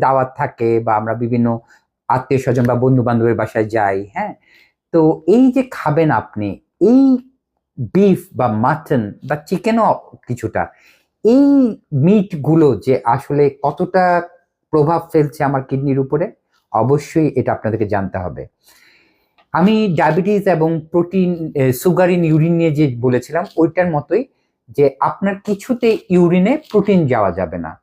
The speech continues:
আপনারা অবশ্যই অনেকে দেখেছেন যে আমরা যখন রুটিন ইউরিন টেস্ট করি, সুগারের সাথে একটা আরেকটা ওয়ার্ড থাকে অ্যালবুমিন। অ্যালবুমিন মানে কিন্তু আসলে প্রোটিন, সেটাও থ্রি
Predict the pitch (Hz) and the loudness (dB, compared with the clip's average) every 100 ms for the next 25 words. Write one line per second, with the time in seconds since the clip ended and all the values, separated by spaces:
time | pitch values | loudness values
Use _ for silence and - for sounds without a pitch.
0 | _ - 160 208 220 - 156 165 190 - | _ -6 -4 0 0 0 0 0 0 0
1 | 190 180 175 156 135 143 - 220 226 156 | 0 2 0 0 0 0 -2 0 2 2
2 | 135 143 139 139 147 143 143 165 151 143 | 0 0 0 -2 -2 -2 -2 -2 -2 -2
3 | 147 - _ _ - 185 180 - 139 147 | -4 -8 _ _ 0 0 0 -4 0 0
4 | 226 _ _ _ - - 185 190 185 185 | -2 _ _ _ -10 -2 0 2 2 0
5 | - 185 208 240 - 156 - 165 - 127 | -4 -4 -2 -2 -2 -6 -2 -2 0 0
6 | 190 202 233 202 139 127 123 147 147 98 | 0 -2 -2 0 2 0 -2 -8 -8 -10
7 | - - 165 170 135 120 90 85 - _ | -8 -2 2 2 2 -2 -4 -12 -18 _
8 | _ - 139 160 190 220 208 175 170 185 | _ -4 0 2 2 2 0 -2 -2 -4
9 | 190 262 160 - 180 - 233 220 104 110 | -4 -4 -4 -4 -10 -2 -2 0 -4 -8
10 | _ _ _ _ - 190 202 185 - | _ _ _ _ -2 0 2 0 0